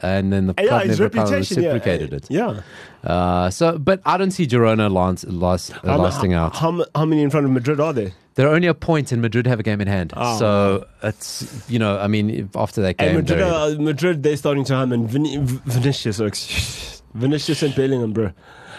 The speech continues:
Speaker 2: Like, it's ridiculous.
Speaker 1: But even, you know, the,
Speaker 2: Even
Speaker 1: the,
Speaker 2: Rodrigo,
Speaker 1: yeah,
Speaker 2: even.
Speaker 1: that's it. They get all the attention, but I think the two stars there are Rodrigo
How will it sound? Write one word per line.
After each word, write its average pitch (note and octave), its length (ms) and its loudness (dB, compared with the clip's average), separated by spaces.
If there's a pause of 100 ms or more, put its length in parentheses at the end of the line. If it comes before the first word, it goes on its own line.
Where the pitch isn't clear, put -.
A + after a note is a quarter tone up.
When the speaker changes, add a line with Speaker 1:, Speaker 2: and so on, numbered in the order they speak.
(160)
Speaker 2:
Like, F3+ 200 0
it's F3 180 -2
ridiculous. C3 480 -2
Speaker 1:
But C3+ 100 -2
even, E3 260 0
you C#3+ 200 0
know, C#3 120 4
the, A#2+ 220 -2
Speaker 2:
Even D#4+ 220 4
Speaker 1:
the, A3+ 60 0
Speaker 2:
Rodrigo, F3+ 400 0
Speaker 1:
yeah, G#2 200 4
Speaker 2:
even. G#2 120 2
Speaker 1:
that's A2 220 -2
it. F#2+ 160 -6
They A2 160 2
get C3+ 140 0
all C#3 140 0
the A#2+ 100 2
attention, G#2 480 -2
but F#2 100 -6
I F#2+ 60 0
think G2 220 -8
the G#2 80 -6
two - 260 -4
stars G2+ 440 -4
there F2+ 160 0
are E2+ 60 -2
Rodrigo E2+ 560 -2